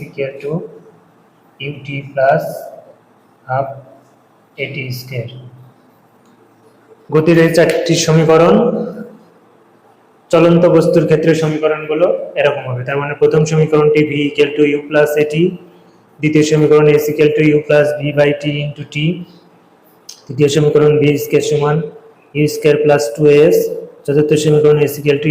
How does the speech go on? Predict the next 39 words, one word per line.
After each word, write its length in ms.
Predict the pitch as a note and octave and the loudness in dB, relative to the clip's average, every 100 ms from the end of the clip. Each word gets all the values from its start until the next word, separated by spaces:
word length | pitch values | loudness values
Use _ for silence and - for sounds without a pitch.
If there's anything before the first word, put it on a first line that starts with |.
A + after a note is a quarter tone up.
| C#3+ | -2
U 40 | C#3 | -4
T 20 | C#3+ | -6
plus 200 | C#3+ F3 - - - - C#3 | 0 0 0 -4 -10 -6 -2
half 140 | D3+ D3 | 0 -2
A 20 | D3 | -4
T 20 | B2+ | -10
square। 260 | - A#2+ A#2 - _ _ _ _ _ _ _ - | -14 -16 -16 -20 _ _ _ _ _ _ _ -18
আ-, 160 | C3+ - | -16 -8
আমার 160 | D3 E3 E3 | -2 2 2
এই 40 | D#3 | 2
ভিডিওটি 380 | E3 D#3+ E3 D#3 G3 - - - - C#3 | 2 2 2 2 0 -4 -10 -16 -8 -2
যারা 180 | C#3+ C#3+ C#3+ | 0 0 0
নাইনে 320 | C#3+ D3 D3+ D3+ | -2 -2 -2 0
কেবল 220 | D3 D3 C#3+ D3 | 0 0 -2 -4
সদ্য 200 | C#3+ C#3+ C#3 | -4 0 0
উঠেছো 260 | D3 D#3+ E3+ D3+ | -2 -2 -4 -2
তাদের 220 | C#3+ C#3 | -4 -4
জন্য, 180 | B2+ A#2+ - - - _ _ C3+ | -4 -8 -12 -18 -20 _ _ -6
একেবারে 340 | D3 D#3+ D#3+ D#3+ D#3+ | 0 4 4 4 4
বেসিক 300 | D3+ - D#3+ - - | 2 2 0 -4 -4
বিষয়গুলো 440 | D#3 E3 D#3 D#3 D3+ D3+ | -4 0 2 4 2 0
নিয়ে 120 | D3+ C#3+ | -4 -4
আমরা 140 | C#3+ C#3 | 0 0
আলোচনা 340 | C#3 C#3+ C#3 C#3+ | -2 -6 -8 -8
করছি। 280 | C#3 - E3+ G#3 - - _ - | -8 -2 -2 -2 -10 -20 _ -2
হয়তো 240 | C#3+ D3 D#3+ D3+ | 0 2 4 4
এই 80 | D3 | 2
ভিডিওটি 360 | D3+ D#3 D3+ D#3 D3+ | 0 2 2 2 0
অনেকের 240 | D3+ D3+ D3+ | 0 0 -2
কাছে 200 | D3+ D3 D3 - - _ D3+ | -4 -6 -6 -14 -20 _ -8
মনে 140 | D#3 | -4
হবে, 120 | D#3 D#3 | 0 0
"এটা 100 | D#3 D#3 | 0 0
তো 40 | D#3 | -2
আমি 100 | D3+ C#3 | -2 0
পারি।" 200 | C3 A#2 - - _ _ _ _ _ B2 | 0 -4 -10 -18 _ _ _ _ _ -4
যারা 180 | D3 D3+ D3+ | 0 2 2
পারো 160 | D3 D#3+ D3+ | 2 2 2
তাদেরকে 340 | D3+ D3 | 2 2